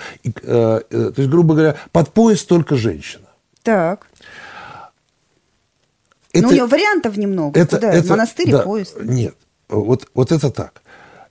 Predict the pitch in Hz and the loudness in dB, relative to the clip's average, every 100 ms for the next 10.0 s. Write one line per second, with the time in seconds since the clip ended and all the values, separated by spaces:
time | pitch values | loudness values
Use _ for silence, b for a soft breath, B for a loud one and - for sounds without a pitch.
0 | _ - 151 175 151 214 254 208 160 147 | _ 0 0 2 2 4 4 4 2 2
1 | 147 156 202 170 170 156 151 143 156 92 | 2 2 2 4 2 2 2 4 2 0
2 | - - _ _ _ B B B 123 175 | -6 -20 _ _ _ B B B -2 2
3 | 165 113 151 143 - - 160 143 110 117 | 0 2 2 2 0 2 4 4 2 0
4 | 131 - 170 139 - 139 143 - 156 135 | 0 4 4 4 2 2 2 2 2 2
5 | 131 117 127 117 80 69 - - 127 117 | 0 0 -2 0 -4 -8 -12 0 2 4
6 | 113 110 110 110 175 131 98 98 - 139 | 2 2 2 4 4 2 0 -4 0 0
7 | 156 95 95 95 - 98 143 131 104 104 | 0 -4 -6 -6 -6 0 2 2 0 -2
8 | 120 107 98 107 120 147 107 104 107 127 | 0 0 0 0 0 0 -2 -4 -4 -2
9 | 107 107 107 117 113 110 147 151 110 | 0 -2 -2 0 0 2 2 2 0